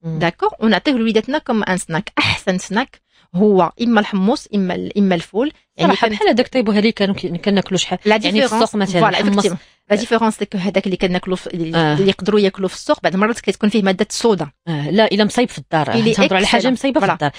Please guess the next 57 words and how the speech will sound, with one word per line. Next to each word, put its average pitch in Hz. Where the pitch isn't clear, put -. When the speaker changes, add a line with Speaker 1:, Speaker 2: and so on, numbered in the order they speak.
Speaker 2:
إلي 196
Speaker 1:
الفول 254
Speaker 2:
اكسلون. 233
Speaker 1:
والحمص 214
يعني 226
مزيان 233
Speaker 2:
وال-، 254
Speaker 1:
بديك 277
الطريقه 254
ديال 220
الكمون. 196
Speaker 2:
فيفيتيفيمون، 226
بالكمون 208
Speaker 1:
مم، 311
Speaker 2:
وبابريكا. 190
Speaker 1:
شوية 170
والتحميره. 170
Speaker 2:
فوالا، 180
Speaker 1:
مم. 247
Speaker 2:
والثومه، 233
قلنا 196
Speaker 1:
أييه. 160
Speaker 2:
المارش 208
تري -
بيان 220
كوم 185
ان 175
كوفان 180
Speaker 1:
أييه. 339
Speaker 2:
اللي 196
غيديو 214
معاهم 185
ل-، 151
Speaker 1:
واخا 226
Speaker 2:
الوليدات. -
Speaker 1:
الا 240
سمحتي 262
دكتور، 277
للاسف 226
ما 240
قشنا 269
الوقت. 320
الا 294
بغينا 277
نتكلموا 277
على 240
الكوتي 254
مثلًا 233
على 233
العموم، 226
شنو -
خصو -
يكون 185
فيه 180
مثلًا 156
بالنسبه 170
للاطفال؟ 131